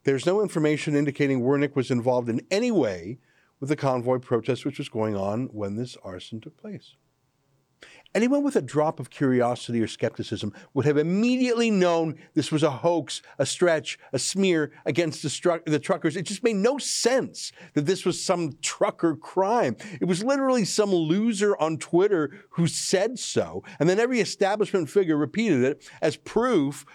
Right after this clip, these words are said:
for why we needed martial law. The C B C was the worst, of course. I mean, look at this. <laughs> They ran with this. They poured kerosene on the fire. The C B C knows there's no proof. But they hate the truckers. They're paid by Trudeau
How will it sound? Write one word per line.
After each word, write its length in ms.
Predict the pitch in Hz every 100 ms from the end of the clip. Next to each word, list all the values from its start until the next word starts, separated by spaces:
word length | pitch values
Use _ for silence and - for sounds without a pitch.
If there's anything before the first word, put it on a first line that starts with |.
| _
for 160 | 180
why 200 | 165 185
we 120 | 190
needed 260 | 180 175 170
martial 500 | 160 156 160 - 185
law. 440 | 190 247 254 110 - - -
The 80 | 156
C 220 | - 233
B 100 | 180
C 120 | -
was 120 | 120
the 80 | 110
worst, 320 | 107 117 -
of 80 | 90
course. 320 | - 95 104
I 20 |
mean, 220 | 131 139 123 - -
look 240 | 214 196 -
at 300 | 156 110 -
this. 560 | 185 151 160 123 - - - 143 -
<laughs> 80 | 277 156 - - -
They 220 | 208 254
ran 480 | 185 156 185 214 202
with 200 | 147 -
this. 220 | 101 -
They 240 | 170 185 175 - _
poured 260 | - 180 135
kerosene 480 | 208 202 175 180
on 280 | 175 175 147
the 200 | 135 120
fire. 500 | 117 165 165 139 90 - - - _
The 80 | 139
C 100 | 226
B 80 |
C 160 | 156 165
knows 360 | 147 127 123 -
there's 240 | 117 104
no 160 | 113 107
proof. 320 | - - 110 185 - _ _ _ _ _ _ _ _ _ _ -
But 120 | 160
they 100 | 170
hate 220 | 143 247
the 80 | 240
truckers. 540 | - 135 - 143 147
They're 100 | 151
paid 300 | 127 147 175
by 140 | 175 165
Trudeau 580 | - 156 98 87 117